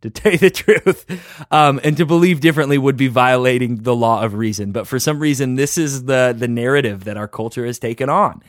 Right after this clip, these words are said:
and it violates the law of non-contradiction. So let's look at how this plays out in, um, two major religions. Let's g-, look at Islam versus Christianity. Um, in Islam,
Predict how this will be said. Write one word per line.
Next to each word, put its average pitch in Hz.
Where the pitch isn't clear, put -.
and 139
it 135
violates 143
the 135
law 120
of 113
non-contradiction. 107
So 123
let's 170
look 165
at -
how 127
this 120
plays 117
out 104
in, 117
um, 107
two 190
major 135
religions. 98
Let's 170
g-, 190
look 160
at 139
Islam 151
versus 120
Christianity. 95
Um, 127
in 156
Islam, 139